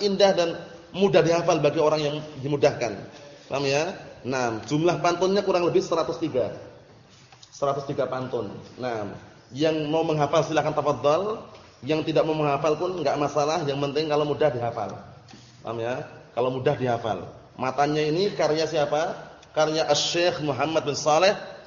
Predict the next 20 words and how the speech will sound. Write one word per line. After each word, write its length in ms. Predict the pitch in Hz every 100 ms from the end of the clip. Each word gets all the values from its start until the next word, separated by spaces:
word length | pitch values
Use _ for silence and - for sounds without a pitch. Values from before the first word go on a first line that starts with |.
| -
Al-Utsaimin. 1040 | 151 139 139 143 139 131 113 92 95 - - _ _ _ _ -
Eh, 80 | 120
kitab 240 | 147 147 160
yang 160 | 147
akan 160 | 147 147
kita 160 | 143 135
bahas 320 | 135 139 135
ini, 560 | 143 139 151 180 220 214
kitab 240 | 147 151 147
apa? 160 | 143
Mandhumah 560 | 151 147 135 165 196 190 156
Ushul 320 | 156 170 135
Fiqhi 320 | 180 - 175
wa 160 | 170 135
Qawaidih. 480 | 131 101 113 113 - - - - - _ _
Mandhumah 560 | 123 139 127 160 185
Ushul 240 | 151 151 160
Fiqhi 400 | 170 175 190 185
wa 80 | 147
Qawaidihi. 640 | 143 143 139 135 113 110